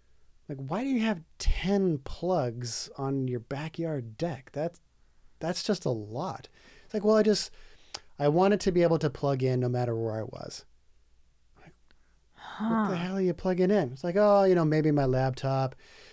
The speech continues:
Speaker 1: maybe my electric grill, maybe, uh, a couple of lights." Like, w-, what exactly are you, are you hosting, like, a party off of this one single bathroom circuit?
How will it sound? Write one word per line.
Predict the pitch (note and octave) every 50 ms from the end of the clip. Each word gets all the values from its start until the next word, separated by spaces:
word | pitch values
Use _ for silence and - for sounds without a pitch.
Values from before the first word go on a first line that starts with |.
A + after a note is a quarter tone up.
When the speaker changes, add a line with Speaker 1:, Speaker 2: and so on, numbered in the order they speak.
| - - -
Speaker 1:
maybe | A#2 A#2 B2+ C3 C3
my | C#3 C3+ C3+
electric | C3 C3 C3+ C3 - - C3+ C3 - -
grill, | B2+ C3 C3 C3 C3 C3 C3 C3 C3 B2+ B2+ B2+ - - - - - - -
maybe, | B2+ B2+ C3 C3 C3+ C3+ C3+ C3 C3 C3 C3 B2+
uh, | B2+ C3 C3 B2+ B2
a | B2+
couple | - C#3+ C3 C#3 C3+ C3+
of | C3 B2
lights." | B2 B2+ B2+ C3 C3 B2+ - - - - - - - - - - - -
Like, | A3+ G#3+
w-, | G#3 G3 - _ - - - - A3 - _ -
what | G3 D#3+ F#3 C4 D#4 D#4+
exactly | C4+ A3 A3 A#3+ B3+ B3 - A#3 A3 G#3 G3+
are | F#3+
you, | F#3 F3 D#3+ - - _ _ _ -
are | - E3
you | E3+ F3
hosting, | C#3+ F3 A3 A3 - - A#3 G3+
like, | F#3 E3 -
a | C3+ A#2+
party | - - - D3 F3 G3+ B3 A3
off | F#3+ F3 D#3+ - -
of | C#3 B2 A#2+
this | A#2+ C#3 D3 C#3+ - - - - -
one | B2 A#2+ B2 C3+ C#3 D3 D#3+ D#3+ D#3+
single | - - - D3 C#3+ D#3 D3+ D#3+ D3+
bathroom | C3 C3 C3 A2 A#2 A#2 - - F3+ F#3 G3 G3+
circuit? | - - - A3+ A3+ - D4 D4 C4 -